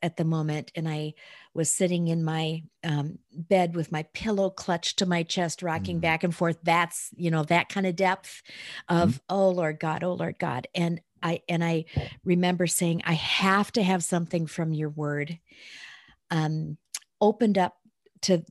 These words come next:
Speaker 1: the Bible that was on my nightstand to where I'd been reading the evening before. I didn't even remember where that was. And it was someplace in the Old Testament. I think it was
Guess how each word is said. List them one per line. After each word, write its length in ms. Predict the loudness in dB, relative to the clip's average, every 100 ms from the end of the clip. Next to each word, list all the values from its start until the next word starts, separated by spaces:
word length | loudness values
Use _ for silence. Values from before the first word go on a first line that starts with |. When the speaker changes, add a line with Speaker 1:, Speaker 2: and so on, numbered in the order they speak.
| -2
Speaker 1:
the 160 | 0 4
Bible 360 | 4 4 2
that 120 | 0 0
was 140 | 0
on 140 | 2
my 120 | 2 0
nightstand 680 | 0 -2 -2 0 2 2
to 80 | 0
where 180 | 0 0
I'd 80 | 0
been 160 | -2 -2
reading 320 | -2 0 -2
the 160 | -2 -4
evening 280 | -4 -2 -2
before. 600 | -4 -4 -2 0 0 -4 _ _ -20 -4
I 80 | 0
didn't 260 | 2 2 0
even 360 | 0 -4 -6 -10 _
remember 400 | 0 2 2 0
where 200 | -2 -2
that 220 | -2 -4
was. 300 | -2 -2 -2
And 100 | -2
it 60 | -4
was 140 | -2
someplace 560 | -2 0 0 0 0 0
in 60 | -2
the 100 | -2
Old 120 | -2
Testament. 420 | -4 -4 -4 -4
I 60 | -4
think 240 | -6 -6
it 100 | -6
was 280 | -4 -4 -6